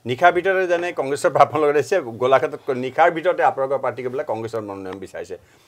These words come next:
এই যে কথাবিলাক, তেনে এই যে আপোনালোকে মানে, ত-, আপোনালোকৰ এজন, আমাৰ আপোনালোকৰ দল থকা এজন বন্ধুৱে মোক কৈছিলে, এই যে আশাকৰ্মী এইসকল, চব আশাত আহে, টিকেট পাম বুলি আশাত আহে, এ,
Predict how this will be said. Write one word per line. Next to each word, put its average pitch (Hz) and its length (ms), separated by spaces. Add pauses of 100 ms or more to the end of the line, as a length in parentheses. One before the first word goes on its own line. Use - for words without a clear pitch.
(420)
এই 233 300
যে 220 200
কথাবিলাক, 135 500 (500)
তেনে 403 160 (760)
এই 202 220
যে 202 100
আপোনালোকে 180 460 (560)
মানে, 120 300 (720)
ত-, 95 180 (500)
আপোনালোকৰ 135 420
এজন, 131 340
আমাৰ 110 220 (100)
আপোনালোকৰ 107 300
দল 95 160
থকা 104 180
এজন 107 140
বন্ধুৱে 90 240
মোক 104 180
কৈছিলে, 87 320
এই 107 140
যে 120 100
আশাকৰ্মী 117 560
এইসকল, 90 420 (380)
চব 170 180
আশাত 147 320
আহে, 98 220 (460)
টিকেট - 280
পাম 160 180
বুলি 170 240
আশাত 135 340
আহে, 127 200 (520)
এ, 104 160